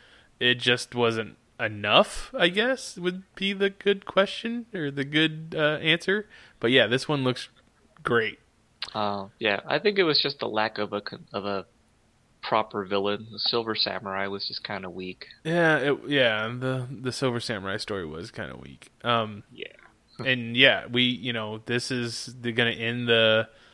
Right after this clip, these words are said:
Speaker 1: what, seventeen, eighteen if you in-, include, uh, um, filming,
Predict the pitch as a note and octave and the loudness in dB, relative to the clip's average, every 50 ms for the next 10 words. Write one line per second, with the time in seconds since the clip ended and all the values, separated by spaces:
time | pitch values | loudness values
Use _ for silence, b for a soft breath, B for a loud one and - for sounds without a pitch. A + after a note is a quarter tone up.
0 | b b b b b b b b b b - C#3 B2 A2+ - - - - - - | b b b b b b b b b b -2 0 0 0 0 -4 -10 -8 -4 -2
1 | B2 A#2+ B2+ B2 A#2 - C#3 C3 B2+ B2 B2+ B2+ B2 B2 B2+ B2 - _ _ _ | 0 0 0 -2 -4 -4 -4 -4 -2 -2 -4 -4 -4 -6 -6 -8 -12 _ _ _
2 | _ _ _ _ _ _ - B2+ B2 C3+ C3 - C#3 B2+ B2 B2 A#2 - A#2+ A#2+ | _ _ _ _ _ _ 2 2 2 2 2 0 0 0 0 0 -2 0 0 0
3 | A#2 A#2 A#2 B2 A#2+ - B2+ A#2 A2+ A2 - B2 B2 A#2+ A#2+ A#2+ A#2+ A#2+ A2+ A2 | 0 0 -2 -4 -6 -6 -6 -6 -6 -4 -2 0 2 2 2 2 2 2 2 2
4 | A2 G#2+ A2 A2 A2 - b b b b b b b b b b b b b b | 2 0 -2 -4 -6 -8 b b b b b b b b b b b b b b
5 | b _ _ _ _ _ - A2 G#2+ G#2 G2+ G2 F#2+ F#2+ G2+ G2+ - - - _ | b _ _ _ _ _ -6 -4 -4 -4 -4 -4 -6 -8 -10 -14 -16 -18 -20 _
6 | _ _ _ _ - - - A#2+ B2 C3+ D#3 E3 F3 F#3 F#3 | _ _ _ _ -12 -6 -4 -2 -2 0 0 0 -2 -2 -4